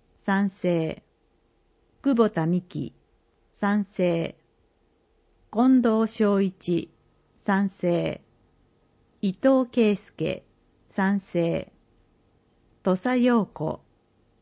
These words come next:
議長につき評決権なし。結果、可決。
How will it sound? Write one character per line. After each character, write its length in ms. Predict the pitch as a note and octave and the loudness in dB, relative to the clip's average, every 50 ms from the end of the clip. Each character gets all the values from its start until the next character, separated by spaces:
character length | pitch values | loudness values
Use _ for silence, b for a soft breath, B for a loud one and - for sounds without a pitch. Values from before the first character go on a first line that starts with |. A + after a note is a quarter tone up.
| _ _ | _ _
議 160 | - A#3 C4+ C4 | 0 0 0 0
長 280 | - - A#3+ G#3+ F#3+ E3 | 0 0 0 2 2 0
に 160 | D#3 D#3 D3+ | -2 -4 -6
つ 180 | - - - | -10 -14 -12
き 160 | - F3 E3 D#3 | -8 -8 -6 -2
評 240 | - A#3 A#3 A#3+ | 0 2 2 2
決 360 | A#3 A#3 B3 A#3 A#3 - - - | 0 0 0 0 -2 -2 -8 -6
権 280 | F3 D#3+ C#3+ C#3+ D#3+ | -4 -4 -4 -4 -4
な 120 | E3 D#3+ D#3+ | -6 -6 -8
し。 300 | - - - C#3 - - _ _ _ _ _ _ _ _ _ _ _ _ _ _ _ _ _ _ _ _ _ _ _ _ _ _ - | -10 -12 -12 -12 -12 -14 _ _ _ _ _ _ _ _ _ _ _ _ _ _ _ _ _ _ _ _ _ _ _ _ _ _ -2
結 220 | - G3 F#3 - _ _ - | -2 -2 -2 -2 _ _ -6
果、 240 | - G#3+ G3 - - _ _ _ _ _ _ _ _ _ _ _ _ - | -2 -2 -2 -2 -6 _ _ _ _ _ _ _ _ _ _ _ _ -6
可 160 | - F3+ F3 | -4 -4 -4
決。 520 | F3+ - G#3 G3+ - - - F3+ F3 E3 | -2 -2 -2 -2 -4 -6 -6 -6 -6 -6